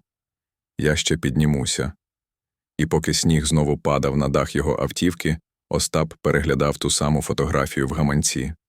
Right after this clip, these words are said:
Він, Марина і Назар щасливі, усміхнені, ще до всього цього. Він не носив її для жалю.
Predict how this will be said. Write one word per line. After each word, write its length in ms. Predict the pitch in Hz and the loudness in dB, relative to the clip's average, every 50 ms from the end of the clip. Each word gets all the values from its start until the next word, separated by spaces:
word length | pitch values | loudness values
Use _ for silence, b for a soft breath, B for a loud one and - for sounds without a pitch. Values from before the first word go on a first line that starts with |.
| _ _ _ _ _ _ _ _ _ _ - | _ _ _ _ _ _ _ _ _ _ -6
Він, 260 | - 69 73 73 71 | -2 0 2 2 2
Марина 420 | 73 71 69 69 - 73 71 69 67 | 2 2 0 0 0 0 0 0 -2
і 120 | - - | -2 0
Назар 420 | 78 71 73 78 82 82 82 82 - _ _ _ - | 0 0 0 2 2 0 0 -2 -6 _ _ _ -10
щасливі, 680 | - - - - 78 - - - 73 71 67 73 71 | -8 -4 -2 -2 -2 0 0 0 0 0 0 0 -2
усміхнені, 840 | - - - 78 - 71 73 73 67 - - 64 67 65 65 65 - _ _ _ _ | -4 -4 -4 -2 0 2 2 0 0 0 -2 -2 0 0 -2 -4 -6 _ _ _ _
ще 400 | - - - - - 78 73 76 - _ - | -8 -4 -2 -2 0 0 0 -2 -4 _ -4
до 180 | 78 76 78 76 | -2 0 0 0
всього 420 | 69 - - - 71 69 71 71 | 0 0 0 0 0 0 0 -2
цього. 420 | 64 - - 65 65 - 58 - - _ _ _ _ _ _ _ _ _ _ _ _ _ _ _ - | -2 0 0 0 0 -2 -4 -6 -8 _ _ _ _ _ _ _ _ _ _ _ _ _ _ _ -4
Він 260 | 76 76 78 76 76 | 0 2 4 4 4
не 80 | 76 73 | 4 4
носив 380 | 71 69 - - - 80 69 | 2 2 0 0 0 0 0
її 300 | 64 64 64 58 62 64 | 0 -2 -4 -2 -2 -4
для 180 | 57 65 67 71 | -2 -2 -2 -2
жалю. 380 | 73 76 69 62 62 60 65 | 0 0 -2 -2 -2 -2 -4